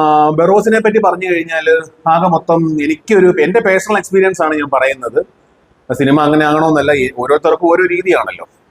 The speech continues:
അപ്പോ എനിക്ക് basically ഒരു ആവറേജ് ഫിലിമായിട്ട് എനിക്ക് ഫീൽ ചെയ്തുള്ളൂ. കാരണം, ആ, ഇത് അവര് തന്നെ പറയുന്നുണ്ട് basically കുട്ടികൾക്ക് വേണ്ടിയിട്ടാണ് ഇത്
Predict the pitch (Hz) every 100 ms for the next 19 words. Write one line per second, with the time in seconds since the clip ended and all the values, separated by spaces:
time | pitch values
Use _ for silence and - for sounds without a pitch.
0 | _ 160 156 196 190 208 214 254 254 214
1 | 196 202 196 190 180 165 196 214 220 214
2 | - 151 151 156 156 156 135 127 135 123
3 | 117 113 107 92 78 76 _ _ _ _
4 | _ _ _ 160 160 214 180 185 _ 139
5 | 143 156 185 190 180 165 143 143 - 170
6 | 208 226 233 208 175 180 165 156 147 147
7 | 143 151 156 151 170 - 196 196 190 180
8 | 175 175 139 135 139